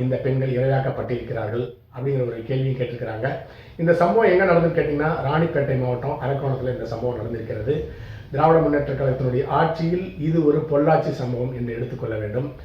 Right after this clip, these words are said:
அந்த பகுதி, அரக்கோணத்து பகுதியை சேர்ந்த திராவிட முன்னேற்ற கழகத்தினுடைய இளைஞர் அணி அமைப்பாளர் தெய்வ செயல் அவர்கள் இப்படிப்பட்ட சம்பவத்தில் ஈடுபட்டிருக்கிறாரு. கல்லூரி மாணவிகளை ஏமாற்றி திருமணம் செய்து கொண்டு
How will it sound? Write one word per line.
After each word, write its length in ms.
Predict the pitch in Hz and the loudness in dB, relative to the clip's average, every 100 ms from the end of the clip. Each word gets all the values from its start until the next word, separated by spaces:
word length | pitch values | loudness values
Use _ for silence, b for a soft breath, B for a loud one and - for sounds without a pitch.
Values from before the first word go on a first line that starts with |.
| B B B B B _ - | B B B B B _ -2
அந்த 120 | 170 180 | 2 4
பகுதி, 200 | 170 175 156 | 6 6 8
அரக்கோணத்து 400 | 170 180 175 156 | 6 4 2 2
பகுதியை 240 | 143 151 147 | 0 2 2
சேர்ந்த 240 | 139 143 131 | 2 2 2
திராவிட 220 | 147 151 | 2 2
முன்னேற்ற 320 | 143 139 131 | 2 0 -2
கழகத்தினுடைய 540 | 127 131 127 127 127 143 151 139 | -2 -2 0 0 0 0 0 0
இளைஞர் 400 | 147 156 156 143 | 2 4 2 2
அணி 140 | 131 135 | 2 2
அமைப்பாளர் 580 | 127 135 135 123 120 139 - - 123 | 2 0 0 -2 -2 -2 -4 -8 0
தெய்வ 260 | 156 190 175 | 2 4 2
செயல் 200 | 156 143 | 4 4
அவர்கள் 280 | 131 127 147 - - 135 | 4 2 0 -2 -8 -4
இப்படிப்பட்ட 440 | 156 139 127 127 - | 0 0 0 -4 -4
சம்பவத்தில் 380 | 127 131 131 120 | -4 -4 -2 -2
ஈடுபட்டிருக்கிறாரு. 840 | 127 123 123 107 113 107 104 131 165 B B B | 0 0 -4 -8 -8 -8 -4 -4 -4 B B B
கல்லூரி 340 | 147 180 202 165 | -2 4 4 6
மாணவிகளை 360 | 151 147 139 156 139 135 | 4 4 4 2 2 0
ஏமாற்றி 400 | 151 156 - 170 - | 4 4 2 -2 -2
திருமணம் 340 | 147 151 151 135 | 0 0 0 0
செய்து 160 | 135 | 0
கொண்டு 260 | 120 120 131 | 0 0 0